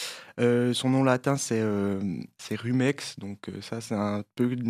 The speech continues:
un terme que tout le monde connaît. Euh, ces feuilles, elles ont un goût très acide. On va la manger plutôt cuite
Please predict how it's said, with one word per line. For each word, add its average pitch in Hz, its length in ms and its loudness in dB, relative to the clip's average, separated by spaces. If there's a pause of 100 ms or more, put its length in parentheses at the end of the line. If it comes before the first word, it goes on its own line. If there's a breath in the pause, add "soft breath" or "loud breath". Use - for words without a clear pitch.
(200)
un 110 280 0
terme 120 240 0
que 117 80 -4
tout 113 160 -6
le 127 40 4
monde 127 160 2
connaît. 131 520 0 (840 loud breath)
Euh, 120 380 4
ces - 160 0
feuilles, 151 200 4
elles 127 120 4
ont 113 140 0
un 113 160 0
goût 113 160 -4
très 135 340 2
acide. 131 520 0 (840 loud breath)
On 123 100 4
va 123 120 6
la 127 100 6
manger 123 300 2
plutôt 139 340 0
cuite 165 580 -2